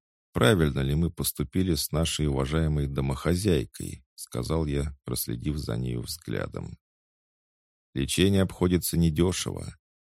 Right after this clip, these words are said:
Покупка морфиновой настойки на двоих стоит немалых денег, да и кокаин подорожал. Теперь мы хотя бы экономим на аренде квартиры», спокойно ответил Шерлок Холмс.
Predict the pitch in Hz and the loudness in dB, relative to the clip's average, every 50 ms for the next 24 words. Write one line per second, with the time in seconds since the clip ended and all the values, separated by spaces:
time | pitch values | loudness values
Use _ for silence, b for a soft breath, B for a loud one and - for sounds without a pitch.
0 | _ _ _ _ _ - 78 78 - - 107 98 - - 82 80 78 80 80 78 | _ _ _ _ _ 0 0 0 2 0 -2 -2 -2 -2 0 2 4 2 2 0
1 | - - 92 87 82 73 71 73 71 71 71 69 - - - 85 80 - - 69 | 0 2 2 4 4 4 2 2 2 0 0 -2 -2 0 0 0 0 0 -2 -2
2 | 71 69 65 67 67 73 80 90 98 90 76 - - - - - - 82 92 90 | -2 -2 -2 -2 0 0 2 2 0 -2 -2 -4 -8 -10 -8 -4 0 0 0 0
3 | - - 82 82 87 87 87 87 82 73 73 76 90 101 98 78 57 50 - - | 0 0 0 2 2 2 2 0 0 -2 -2 -2 0 0 0 0 -2 -4 -8 -14
4 | - _ _ _ _ _ _ - 73 85 92 90 - 92 - - 73 71 73 78 | -20 _ _ _ _ _ _ 2 4 4 4 4 2 0 0 2 2 2 2 0
5 | 80 - 69 65 65 65 64 60 57 60 64 57 55 52 50 - _ _ _ _ | -2 -2 -2 -2 -2 -2 -2 -2 -2 -2 -4 -4 -4 -4 -6 -10 _ _ _ _
6 | _ _ _ _ _ _ _ _ - - 90 - 135 135 123 120 117 113 107 - | _ _ _ _ _ _ _ _ -4 -4 0 2 2 2 4 4 2 2 2 2
7 | - 87 82 - 107 101 101 101 92 - - 82 85 98 98 95 92 87 82 82 | 0 0 0 0 2 4 4 4 4 4 2 2 2 2 2 2 2 4 4 4
8 | 80 80 82 90 92 87 80 82 76 - 82 82 - - - - - 80 - - | 4 4 4 4 4 4 2 2 0 0 0 0 0 -2 -4 -4 -4 -4 -4 -4
9 | - - 78 - _ _ - - - - 69 67 - - 92 90 85 82 80 - | -6 -10 -14 -18 _ _ -14 -14 -8 -6 -6 -4 -2 -2 0 0 0 0 -2 -4
10 | - - - - 67 65 - - 64 58 - - 58 - 53 50 - - - - | -6 -10 -8 -6 -6 -6 -6 -6 -8 -8 -8 -8 -8 -8 -6 -8 -10 -12 -12 -10
11 | 57 53 50 50 50 - - - - | -8 -8 -8 -8 -10 -10 -10 -10 -10